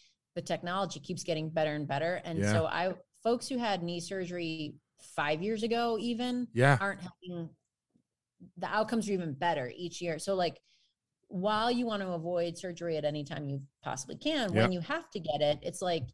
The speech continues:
Speaker 1: you want the latest technology when
Speaker 2: Yeah.
Speaker 1: you can't, when you have to get a surgery, you know? And, um, and so, yeah, if you can delay as long as you can, they're gonna keep refining, keep getting better. Even if we say, "Okay, we know, like,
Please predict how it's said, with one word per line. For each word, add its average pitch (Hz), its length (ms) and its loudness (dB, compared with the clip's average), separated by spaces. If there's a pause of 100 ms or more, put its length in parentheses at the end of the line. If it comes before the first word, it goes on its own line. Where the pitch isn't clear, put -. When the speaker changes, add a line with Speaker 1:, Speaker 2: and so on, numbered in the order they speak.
Speaker 1:
you 196 160 -2
want 302 200 2
the 196 60 0
latest 175 360 2
technology 156 680 -4
when - 160 -4
Speaker 2:
Yeah. 113 300 4 (100)
Speaker 1:
you - 160 -20
can't, 202 220 -4
when 170 100 -2
you 170 80 0
have 202 280 -2
to 175 60 -4
get 156 140 0
a 139 60 -4
surgery, 135 440 -4
you 135 120 -6
know? 151 340 -2
And, 160 260 -4
um, 135 300 -6 (760)
and 196 100 0
so, 233 100 2
yeah, 196 300 2
if 185 100 -4
you 196 140 0
can 220 120 2
delay 175 280 2
as 190 100 0
long 185 180 -4
as 175 100 -6
you 170 60 -8
can, 175 280 0
they're 190 160 2
gonna 202 180 2
keep 196 440 -6
refining, 165 640 -2
keep 190 300 -6
getting 180 280 0
better. 165 200 4
Even 254 320 2
if 269 100 0
we 247 140 -4
say, 170 160 0
"Okay, 190 240 -2
we 180 160 -4
know, 196 360 2
like, 175 220 0